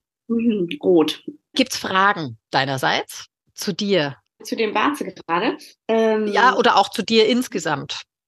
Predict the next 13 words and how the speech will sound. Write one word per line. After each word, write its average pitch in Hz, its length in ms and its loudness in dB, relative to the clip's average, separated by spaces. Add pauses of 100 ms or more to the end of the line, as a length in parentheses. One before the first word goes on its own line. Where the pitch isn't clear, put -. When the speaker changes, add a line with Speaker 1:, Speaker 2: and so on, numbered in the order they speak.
(120)
Speaker 1:
Kommen 262 240 4
wir 262 100 6
bestimmt 285 420 2
gleich. 170 520 0 (260)
<laughs> 320 880 2
Speaker 2:
Gut. - 340 0 (260)
Speaker 1:
Ja, 185 160 0
es 190 180 -2
ist 220 140 -6
sehr, 254 160 4
sehr 247 300 -2
spannend, 226 520 0
weil, 202 840 0